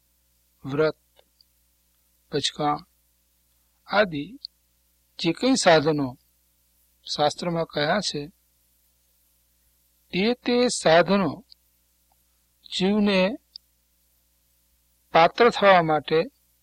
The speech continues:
સ્વરૂપ લક્ષ્યે પાત્ર થવા માટે જો આ સાધનો હોય તો જરૂર તે જીવ પાત્ર થાય.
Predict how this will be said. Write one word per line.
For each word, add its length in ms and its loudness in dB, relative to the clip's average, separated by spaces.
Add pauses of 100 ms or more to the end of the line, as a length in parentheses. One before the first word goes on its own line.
(680)
સ્વરૂપ 560 -2
લક્ષ્યે 800 0 (160)
પાત્ર 680 -4 (920)
થવા 300 0
માટે 500 -2 (460)
જો 140 -4
આ 280 2
સાધનો 720 -4 (1300)
હોય 340 4 (840)
તો 140 -2
જરૂર 440 0 (1040)
તે 180 2
જીવ 280 -4 (880)
પાત્ર 380 4
થાય. 360 -8